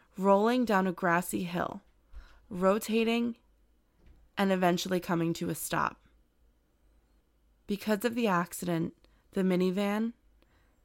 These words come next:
begins to burn. And of course, when vehicles begin to burn, it's not like you see in movies. It's a slow burn that takes place. Now, the reason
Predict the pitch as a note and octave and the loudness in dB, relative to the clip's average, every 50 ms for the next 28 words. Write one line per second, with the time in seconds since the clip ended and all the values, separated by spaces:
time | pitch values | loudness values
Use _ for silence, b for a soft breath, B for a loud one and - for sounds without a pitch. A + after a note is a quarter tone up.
0 | _ _ - F#3+ E3+ - F3+ E3+ E3+ - - - - E3 - E3 D#3 C#3+ - - | _ _ -4 -4 -2 0 0 0 0 -2 -4 -6 -8 -6 -4 -4 -4 -4 -4 -6
1 | - - _ _ _ _ _ _ - - - - - _ _ B B B B B | -10 -14 _ _ _ _ _ _ -20 -20 -20 -20 -20 _ _ B B B B B
2 | B B B - G3+ G3 - - - B3 B3+ B3 C4 A#3+ G3 G3+ G3+ G3 - G3+ | B B B -2 -2 -2 -2 0 0 0 0 0 0 -2 0 0 -2 -2 -2 -4
3 | G3+ F3+ - F3+ E3+ F3 E3+ E3+ E3+ G3 F3+ - E3 E3 D#3+ E3+ F3+ - - F3 | -4 -2 -4 -4 -2 0 -2 -2 -2 -4 -4 -4 -4 -2 -2 -4 -4 -6 -6 -6
4 | F3 - E3 E3 - F3+ E3+ - - F3+ E3+ - - - E3 E3+ E3 E3 D#3+ D#3 | -4 -4 -6 -8 -8 -10 -10 -8 -6 -4 -4 -4 -2 -2 -2 -2 0 -2 -2 -4
5 | D3+ E3 E3 F3+ G#3 A3 - - - b b b b b b b b b b b | -2 -2 -2 -2 -2 -4 -6 -10 -14 b b b b b b b b b b b
6 | _ _ _ _ _ - - F3 - - - - E3+ - - - D#3+ D#3 C#3+ A#2+ | _ _ _ _ _ -2 -2 -2 -2 -2 -2 -2 -2 -2 -4 -2 0 2 2 2
7 | - - F3 E3+ - _ _ - - - - - - - - - _ _ - E3+ | 0 -4 -6 -10 -14 _ _ -10 -6 -6 -6 -6 -8 -10 -14 -16 _ _ -6 -6
8 | - - - - D#3 - - - - - - - - - - - - - - _ | -6 -4 -4 -6 -6 -6 -8 -10 -10 -10 -10 -10 -12 -14 -14 -16 -16 -18 -20 _
9 | b b b b b b b b b b b b b b - G3 F#3 F3+ F3+ F3+ | b b b b b b b b b b b b b b -2 0 4 6 6 6
10 | F3+ F3+ - - _ _ F#3+ G#3+ G3+ F#3+ F#3 G#3 G#3+ A3 A3+ G#3 B3+ B3 A3+ A3 | 4 4 0 -4 _ _ -2 -2 -2 0 0 -2 -2 -2 -2 2 2 2 2 2
11 | - | -2